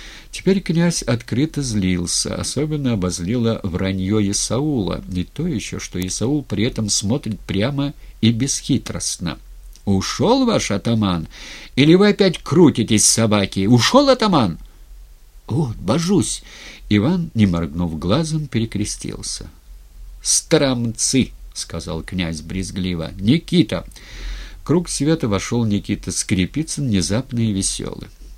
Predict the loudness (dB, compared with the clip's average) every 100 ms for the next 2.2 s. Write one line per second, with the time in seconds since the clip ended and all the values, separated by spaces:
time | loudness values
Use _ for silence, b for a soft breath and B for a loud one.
0 | -16 2 6 8 6 2 2 2 0 -2
1 | 2 6 6 4 -4 -16 -20 -10 -4 0
2 | 0